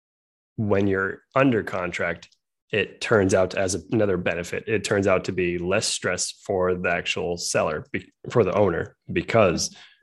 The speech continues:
they're already prepared ahead of time. And they're, like you said before, we're, they're, we're only gonna go to this price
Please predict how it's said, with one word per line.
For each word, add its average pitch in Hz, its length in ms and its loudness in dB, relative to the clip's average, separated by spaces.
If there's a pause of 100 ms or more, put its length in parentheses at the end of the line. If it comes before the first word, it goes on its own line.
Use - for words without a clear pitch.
(240)
they're 101 160 6
already 92 180 4
prepared 92 420 -2
ahead 90 200 0
of 85 60 -6
time. 87 240 -4
And 95 120 -6
they're, 87 180 -2
like 95 220 2
you 95 100 0
said 87 220 -2
before, 87 540 0
we're, 101 220 -2 (120)
they're, 92 320 2 (340)
we're 113 200 8
only 113 140 6
gonna 98 160 2
go 98 180 0
to 87 120 -8
this 98 220 -2
price 80 420 -6